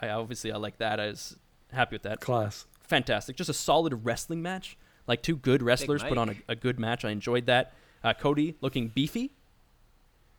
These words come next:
Speaker 1: I like the w-, I like Cody getting jacked, and I think that's something that A E W stars can do a better job of, some of them, to match W W E. You de-, you generally look better if you're a little bit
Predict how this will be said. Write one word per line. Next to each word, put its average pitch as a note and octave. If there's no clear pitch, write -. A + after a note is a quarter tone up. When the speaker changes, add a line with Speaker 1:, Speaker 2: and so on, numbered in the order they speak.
Speaker 1:
I E3
like F#3+
the F#3
w-, C3+
I C3+
like D#3+
Cody D3
getting C3
jacked, A2
and G#2+
I A2+
think C#3
that's C3
something C3+
that A#2+
A C3+
E C#3
W B2+
stars B2+
can A#2+
do A#2
a G#2+
better B2+
job C#3+
of, G#2+
some B2
of G2
them, C3+
to C3+
match C3
W A#2
W A2
E. A2+
You D3
de-, D#3+
you D3+
generally E3+
look B2+
better A#2+
if A#2+
you're B2
a A#2+
little A#2+
bit A2+